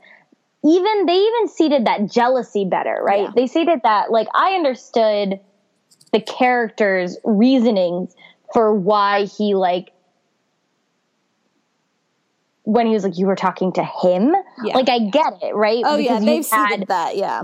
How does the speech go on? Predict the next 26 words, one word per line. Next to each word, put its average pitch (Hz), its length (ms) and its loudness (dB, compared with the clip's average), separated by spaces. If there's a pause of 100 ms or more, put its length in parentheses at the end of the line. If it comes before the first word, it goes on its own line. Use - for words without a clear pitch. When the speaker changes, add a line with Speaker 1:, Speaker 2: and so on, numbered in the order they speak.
(120)
Speaker 1:
you 262 140 0
had 247 220 2
a 220 40 -2
basis 214 560 -4
for 160 260 -2
it. - 320 -8
Speaker 2:
Yeah. - 200 -6 (640)
Speaker 1:
It's 240 180 -2
literally 349 600 2
just 247 280 -2
that 247 180 2
weird, 226 180 0
like, 214 220 0
lust 208 520 0
for 185 200 0
power 214 400 0
that - 240 -4
felt 190 260 -2
so - 340 -4
weird 214 580 2
to 196 100 -2
me. - 420 -4 (100)
Speaker 2:
Well, 294 260 0
and 311 100 -2
I 294 100 -2
think, 330 480 -4